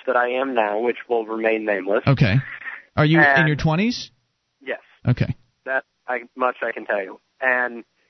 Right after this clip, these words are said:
Speaker 1: I'm in my room, bedroom that I have now, and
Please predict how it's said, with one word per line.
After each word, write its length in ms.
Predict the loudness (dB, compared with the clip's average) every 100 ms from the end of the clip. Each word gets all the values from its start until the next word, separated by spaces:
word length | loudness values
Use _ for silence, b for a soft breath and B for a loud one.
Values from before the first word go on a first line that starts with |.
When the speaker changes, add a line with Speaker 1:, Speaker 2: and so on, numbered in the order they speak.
| _ _ _ -12
Speaker 1:
I'm 240 | -10 -8 0
in 400 | 0 2 -2 -6 _ _ _
my 380 | 0 2 2 -2 -12
room, 520 | -2 0 0 -2 -8 -10 -2
bedroom 460 | 0 0 -2 0
that 100 | 0
I 140 | 0 0
have 220 | -2 -2
now, 600 | -2 0 0 0 -6 -8 -14 _ b b b b _ -4
and 400 | 0 0 -2